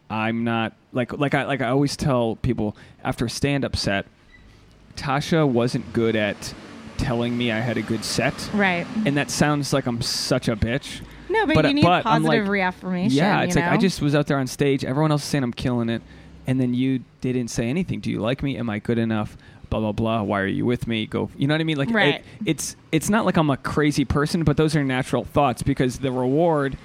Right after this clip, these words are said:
Speaker 1: of doing good on stand-up, the applause, the, all that,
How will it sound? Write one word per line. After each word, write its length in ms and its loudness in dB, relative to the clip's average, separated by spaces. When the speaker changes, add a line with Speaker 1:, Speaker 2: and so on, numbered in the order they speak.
Speaker 1:
of 300 -4
doing 240 0
good 120 -2
on 120 -6
stand-up, 500 -2
the 120 -2
applause, 500 -2
the, 180 -4
all 140 -2
that, 280 0